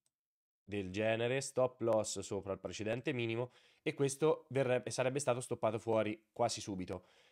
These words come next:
Invece il trader ad evidence probabilmente ancora non è entrato a mercato, quindi il trader ad evidence ha visto questo, su una zona di supply, ha visto un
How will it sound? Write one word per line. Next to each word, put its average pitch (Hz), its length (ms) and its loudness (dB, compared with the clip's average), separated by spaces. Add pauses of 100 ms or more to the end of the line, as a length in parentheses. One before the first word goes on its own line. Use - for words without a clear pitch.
(140)
Invece 165 420 2
il 123 80 -2
trader 160 300 2
ad 160 100 4
evidence 143 480 4
probabilmente 143 560 2
ancora 139 360 2
non 127 240 2
è 127 120 2
entrato 127 420 4
a 110 40 6
mercato, 107 520 0
quindi 113 480 -2 (220)
il 110 140 -2
trader 139 280 2
ad 139 100 4
evidence 123 440 2
ha 113 40 4
visto 117 680 -2
questo, 117 800 0 (440)
su - 140 -8
una 117 140 2
zona 143 180 2
di 131 80 -2
supply, 117 600 2 (180)
ha 110 80 0
visto 110 580 -2
un 107 480 0